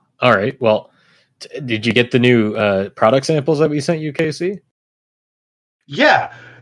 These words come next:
Speaker 2: It's fucking ground beef flavored juice.
Speaker 1: Yeah,
Speaker 2: Who
Speaker 1: and
Speaker 2: asked
Speaker 1: the
Speaker 2: for
Speaker 1: crazy
Speaker 2: this?
Speaker 1: part is,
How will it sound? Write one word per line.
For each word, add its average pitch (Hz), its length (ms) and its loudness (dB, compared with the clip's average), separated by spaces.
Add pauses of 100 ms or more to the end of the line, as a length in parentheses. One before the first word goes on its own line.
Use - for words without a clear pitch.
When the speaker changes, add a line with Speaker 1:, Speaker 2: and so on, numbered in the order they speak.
(160)
Speaker 2:
It's 208 180 0
fucking 254 440 0
ground 220 500 2
beef 233 240 4
flavored 202 640 0
juice. - 680 -2 (260)
Speaker 1:
Yeah, 160 220 2
Speaker 2:
Who 247 100 4
Speaker 1:
and - 20 4
Speaker 2:
asked 277 280 2
Speaker 1:
the - 40 -10
Speaker 2:
for 139 60 2
Speaker 1:
crazy 160 160 4
Speaker 2:
this? - 80 0
Speaker 1:
part 135 160 4
is, 143 120 2